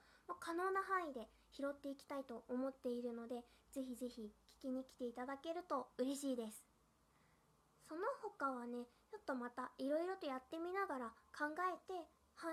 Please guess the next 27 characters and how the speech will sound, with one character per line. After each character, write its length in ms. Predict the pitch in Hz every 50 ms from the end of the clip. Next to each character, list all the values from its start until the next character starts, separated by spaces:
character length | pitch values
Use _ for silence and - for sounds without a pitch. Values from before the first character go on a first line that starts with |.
| 330 349
映 40 | 349
で 140 | 339 339 330
き 100 | - 392
る 80 | 392 359 370
こ 80 | - 262
と 140 | 262 - 277
は 120 | 254 247
し 140 | 247 - -
て 80 | -
い 140 | 254 247 247
き 140 | 247 - -
た 160 | - - 294
い 80 | 294 285
な 120 | 285 302
と 300 | 311 - - 339 320 - -
思 180 | - 262 254 294
っ 80 | 294 294
て 260 | - - - 240 240
お 100 | 233 240
り 120 | 247 262 277
ま 200 | 285 285 294 277
す。 160 | - - - - _ _ _ _ - - - _ _ _ _ _ - -
う 40 |
ん。 200 | 254 277 269 214 - - _ _ _ _ _ _ _ _ _ _ _ _ _ _ _ _ _ _ _ _ - -
全 220 | 359 403 415 381
部 80 | 370 349 349
で 60 | 415